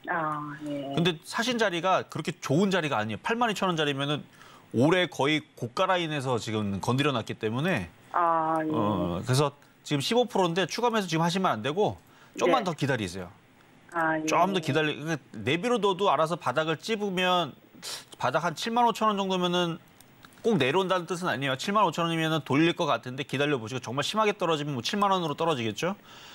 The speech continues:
Speaker 1: 네.
Speaker 2: 어쨌든 떨어졌다가 팔만 이천 원, 팔만 칠천 원 가면 되는 거잖아요.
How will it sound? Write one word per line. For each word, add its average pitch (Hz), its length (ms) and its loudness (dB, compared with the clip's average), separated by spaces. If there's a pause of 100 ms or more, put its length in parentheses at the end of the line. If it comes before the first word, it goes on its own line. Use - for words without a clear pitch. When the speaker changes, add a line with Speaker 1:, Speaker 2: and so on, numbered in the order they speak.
(160)
Speaker 1:
네. 180 120 4
Speaker 2:
어쨌든 180 320 2
떨어졌다가 202 720 2 (580)
팔만 226 340 0
이천 190 260 -2
원, 185 220 0
팔만 208 300 -2
칠천 196 340 -2
원 175 120 0
가면 170 260 0
되는 156 200 2
거잖아요. 98 320 -4